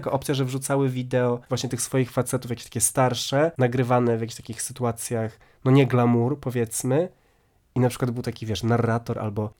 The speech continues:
„Nigdy się nie spodziewałem, że jak, e, spotkam tego bezdomnego mężczyznę na drodze, kiedy zepsuło mi się auto, to że zostanie moim mężem”. I ja oczywiście jestem kretynką, jak obejrzałem pier-, <laughs> pierwsze takie, totalnie w to uwierzyłem i po prostu się wzruszyłem tym, co za piękna historia. No i też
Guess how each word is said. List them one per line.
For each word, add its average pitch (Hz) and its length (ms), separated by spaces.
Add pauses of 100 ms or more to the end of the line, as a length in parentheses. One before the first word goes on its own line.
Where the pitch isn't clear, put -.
„Nigdy 180 180
się 165 120
nie 147 40
spodziewałem, 143 560
że 135 80
jak, 127 240
e, 135 80
spotkam 135 340
tego 127 180
bezdomnego 123 480
mężczyznę 120 540
na 113 120
drodze, 120 340
kiedy 113 180
zepsuło 117 300
mi 113 100
się - 160
auto, 131 560
to 127 100
że 120 80
zostanie 117 280
moim 113 240
mężem”. 101 480 (300)
I 139 80
ja 151 180
oczywiście 180 540
jestem 180 300 (100)
kretynką, 143 540
jak 143 180
obejrzałem 156 340
pier-, 165 320
<laughs> 359 60
pierwsze 156 320
takie, 139 520
totalnie 170 340
w 175 60
to 180 100
uwierzyłem 170 580
i 165 120
po 165 100
prostu 165 240
się 175 140
wzruszyłem 143 720
tym, 117 260 (240)
co 135 100
za 127 100
piękna 131 280
historia. 120 640 (220)
No 139 40
i - 20
też 135 240